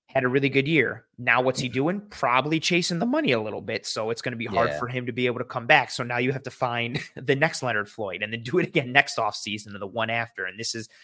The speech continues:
Speaker 1: you know, get, get familiar with this type of philosophy on the defensive line for the next several years. And this one, yeah, just kicks it off with how it's wild just how important the D line is to them. They only have six
Speaker 2: Yeah.
Speaker 1: guys under
Speaker 2: I know.
Speaker 1: contract right now. It's just, and it's not even like,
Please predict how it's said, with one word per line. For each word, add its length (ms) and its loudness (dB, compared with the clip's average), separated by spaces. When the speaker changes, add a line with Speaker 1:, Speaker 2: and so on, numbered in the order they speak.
Speaker 1:
you 80 -10
know, 200 -4
get, 200 2
get 160 4
familiar 540 2
with 160 -4
this 220 -2
type 240 -2
of 120 -8
philosophy 600 -4
on 100 -4
the 80 -12
defensive 420 -10
line 280 0
for 80 -16
the 80 -14
next 260 -2
several 220 -6
years. 260 -6
And 120 -20
this 200 -4
one, 240 -2
yeah, 160 4
just 200 -2
kicks 240 -4
it 60 -2
off 240 2
with 140 -6
how 180 0
it's 220 2
wild 480 4
just 300 -6
how 200 6
important 340 0
the 60 0
D 200 2
line 200 0
is 140 0
to 80 -6
them. 140 -2
They 100 -4
only 140 -6
have 120 -2
six 380 0
Speaker 2:
Yeah. 100 -4
Speaker 1:
guys 420 -2
under 200 -4
Speaker 2:
I 20 0
know. 120 0
Speaker 1:
contract 440 -2
right 160 -10
now. 300 -2
It's 240 -4
just, 420 0
and 140 6
it's 120 6
not 160 4
even 200 2
like, 180 0